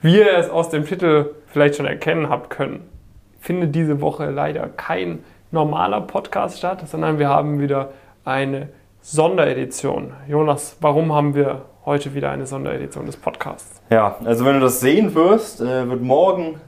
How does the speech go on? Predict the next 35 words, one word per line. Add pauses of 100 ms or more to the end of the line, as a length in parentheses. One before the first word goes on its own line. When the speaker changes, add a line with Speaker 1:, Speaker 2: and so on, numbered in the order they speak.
Speaker 2:
dann,
äh,
das
Webinar
stattfinden.
Speaker 1:
Mhm.
Speaker 2:
Also
wir
haben
da
wieder
ein
Webinar,
sind
dann
noch
in
der
intensiven, (380)
äh,
Vorbereitung
natürlich
auf,
auf
dieses
Webinar. (320)
Das
Webinar
heißt, (880)
äh,
Top-Karriere (160)
trotz
durchschnittlicher
Hochschule.
Speaker 1:
Fragezeichen.